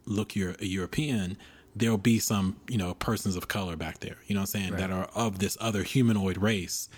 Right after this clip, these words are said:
Speaker 1: So it's
Speaker 2: Mm-hmm.
Speaker 1: like, there's, the suggestion is, is that this humanoid race has some of the same dynamics as the human race, you know, as far as the Earth ra-, you know, on Earth, it's like you got people of different colors. Oh, well, you go to this planet over here, even though they're not, you know,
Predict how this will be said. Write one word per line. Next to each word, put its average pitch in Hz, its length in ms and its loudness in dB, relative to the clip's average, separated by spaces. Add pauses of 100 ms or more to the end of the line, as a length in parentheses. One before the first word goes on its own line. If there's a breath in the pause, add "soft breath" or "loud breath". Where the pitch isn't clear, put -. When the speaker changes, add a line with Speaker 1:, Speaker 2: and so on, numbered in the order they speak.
(320 loud breath)
Speaker 1:
So 107 220 0
it's 101 80 0
Speaker 2:
Mm-hmm. 101 80 0
Speaker 1:
like, 95 300 -2
there's, 98 300 0
the 101 140 -2
suggestion 120 560 0
is, 92 180 2
is 92 120 -4
that 92 220 -2
this 110 180 0
humanoid 104 500 4
race 95 440 -2 (460 loud breath)
has 92 600 -2 (220)
some - 200 0
of 98 60 4
the 87 60 0
same 101 280 0
dynamics 90 480 -2
as 87 240 -4
the 82 80 -4
human 127 360 2
race, - 400 -6
you 101 120 -4
know, 87 120 -2
as - 100 -4
far 90 240 -2
as 85 140 -4
the - 120 -4
Earth 120 220 0
ra-, 85 140 -2
you 92 80 -8
know, 82 180 -4
on 87 160 -4
Earth, 110 260 -4
it's - 140 -6
like - 180 -8
you 87 60 -8
got 82 220 -6 (240 loud breath)
people 98 240 -2
of 85 80 -6
different - 260 -6
colors. 123 420 0 (360 loud breath)
Oh, 110 140 2
well, 101 120 2
you 107 140 2
go 107 120 2
to 95 120 2
this 95 120 -2
planet 92 360 -2
over 85 180 -2
here, 104 460 0 (260 loud breath)
even 101 220 2
though 90 100 0
they're 92 100 0
not, 87 400 -6
you 101 80 -4
know, 87 360 -4